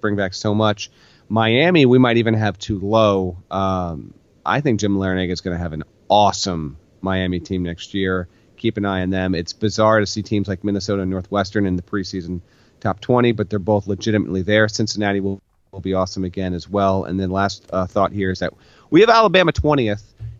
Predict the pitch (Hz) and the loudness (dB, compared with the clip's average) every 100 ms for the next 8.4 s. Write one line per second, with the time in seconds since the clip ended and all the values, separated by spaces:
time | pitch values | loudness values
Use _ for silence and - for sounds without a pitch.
0 | - 131 131 123 123 117 113 - _ _ | -2 2 2 2 2 0 -4 -8 _ _
1 | _ - 117 151 175 - 156 143 - 143 | _ 0 2 4 2 2 -2 -2 0 0
2 | 147 - 107 98 - _ _ - _ _ | 0 -4 -4 -4 -8 _ _ -20 _ _
3 | _ _ _ _ 131 127 127 120 123 120 | _ _ _ _ 2 4 4 0 -2 -4
4 | - - - - _ _ _ _ - 113 | -8 -16 -16 -20 _ _ _ _ -6 -2
5 | 131 139 135 107 - 123 101 82 95 139 | 0 0 0 -2 -6 -8 -8 -10 -4 -2
6 | 131 - 113 - _ _ - 120 135 180 | -2 -2 -4 -6 _ _ -10 -4 0 0
7 | 139 101 _ - 117 110 101 123 107 98 | 0 -6 _ -4 -2 -2 -4 -6 -4 -4
8 | 101 98 92 | -4 -6 -8